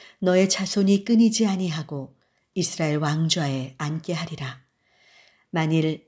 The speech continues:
너나 너의 자손이 나를 따르지 아니하고 등을 돌리거나 내가 너에게 일러준 명령과 법을 지키지 아니하고 다른 신을 받들어 섬기거나 예배하면 나는 내가 준 땅에서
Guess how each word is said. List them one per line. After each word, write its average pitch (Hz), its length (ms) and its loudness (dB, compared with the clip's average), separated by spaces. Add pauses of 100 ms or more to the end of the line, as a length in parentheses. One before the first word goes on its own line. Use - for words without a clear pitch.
너나 170 500 2
너의 185 280 2
자손이 190 600 0
나를 185 340 -2
따르지 220 400 -2
아니하고 165 800 -2
등을 170 320 2
돌리거나 147 720 -4 (540)
내가 165 540 0
너에게 175 400 2
일러준 190 680 2
명령과 165 880 -2
법을 185 360 0
지키지 202 460 0
아니하고 160 640 -2 (420)
다른 190 360 0
신을 202 420 4
받들어 175 460 -2
섬기거나 156 840 -4
예배하면 143 760 -2 (500)
나는 160 420 0 (400)
내가 185 400 2
준 202 300 0
땅에서 175 720 -2